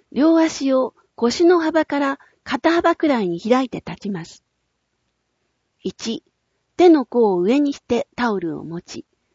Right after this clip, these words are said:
軽く上に投げてキャッチしてみます。今度は少し膝を緩めて、軽くスクワットをしながらキャッチしてみましょう。二、片手は手の甲を、反対の手は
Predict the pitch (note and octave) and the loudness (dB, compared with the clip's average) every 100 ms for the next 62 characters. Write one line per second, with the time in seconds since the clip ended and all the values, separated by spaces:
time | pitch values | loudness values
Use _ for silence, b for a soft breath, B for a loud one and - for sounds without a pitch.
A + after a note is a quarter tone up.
0 | _ _ - G#3+ A#3 C4+ - C4 - A#3 | _ _ -8 -2 0 -2 -4 -6 -4 0
1 | C#4+ E4 D#4 D#4 C4+ F#3+ D#3+ - B3 - | 2 2 2 0 -2 -6 -8 -6 -6 -6
2 | D#3+ - E3+ D#3+ D#3 E3+ - _ _ _ | -12 -6 -6 -6 -8 -12 -18 _ _ _
3 | _ _ _ _ _ _ _ _ _ _ | _ _ _ _ _ _ _ _ _ _
4 | _ D#4+ D#4 A#3+ F#3+ A3 - E4+ E4 G#3+ | _ 2 4 4 0 -4 -4 -2 -2 -4
5 | F#3+ F#3 B3+ B3 A3+ C4 A3+ F3+ E3 E3 | -4 0 2 0 -4 -4 -6 -6 -6 -8
6 | _ _ - B3 E4 - D#4 - E4+ E4+ | _ _ 0 2 2 0 -6 -4 0 2
7 | E4+ A3 F#3+ - G#3+ A#3+ F#3+ D#3+ - - | 2 0 -2 -2 -6 -6 -4 -6 -8 -8
8 | A3 - D3+ - D#3 D#3 D#3 F3+ - C3 | -6 -6 -8 -8 -4 -4 -6 -8 -10 -10
9 | - _ _ _ _ _ _ _ _ _ | -12 _ _ _ _ _ _ _ _ _
10 | _ _ _ _ _ _ - B3+ D4+ - | _ _ _ _ _ _ -2 2 2 0
11 | _ _ _ _ _ - C4 E4+ F4+ D#4+ | _ _ _ _ _ -4 2 2 4 2
12 | D4+ D#4+ D#4 G3+ - A3+ F#3 C#3 C#3+ _ | 2 2 0 0 -6 -8 -8 -10 -16 _
13 | _ _ _ _ C#4+ D#4+ E4 E4 D#4+ D#4+ | _ _ _ _ 2 2 4 4 4 0
14 | D4 A#3 F3 | -2 -2 -2